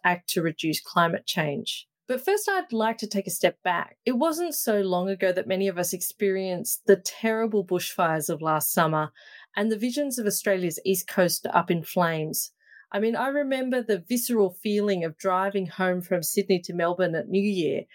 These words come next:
and I did the twelve-hour trip solo as I tried to get down the Hume Highway on the one day that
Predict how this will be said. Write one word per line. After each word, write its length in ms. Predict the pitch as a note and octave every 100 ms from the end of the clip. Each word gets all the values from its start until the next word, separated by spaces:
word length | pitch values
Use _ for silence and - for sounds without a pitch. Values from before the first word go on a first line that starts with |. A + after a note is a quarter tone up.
| - -
and 120 | F#3+
I 80 | G3+
did 180 | C4+ A#3+
the 80 |
twelve-hour 640 | A3+ - C#4 D4 D4+ B3 G3+
trip 200 | - F#3+
solo 600 | - - F3 F#3 F#3 D#3+
as 200 | D3+ E3
I 100 | F3+ F3+
tried 400 | - A3+ A3+ A#3
to 60 | A3+
get 300 | - G3 -
down 220 | F3+ E3+
the 60 | E3
Hume 340 | - G3+ G3
Highway 720 | - F#3 F3+ F#3 E3+ D3+ D3+ - - -
on 140 | F#3
the 80 | F#3+
one 340 | G#3 A3+ A3+
day 300 | G#3 F#3+ F3+
that 140 | F3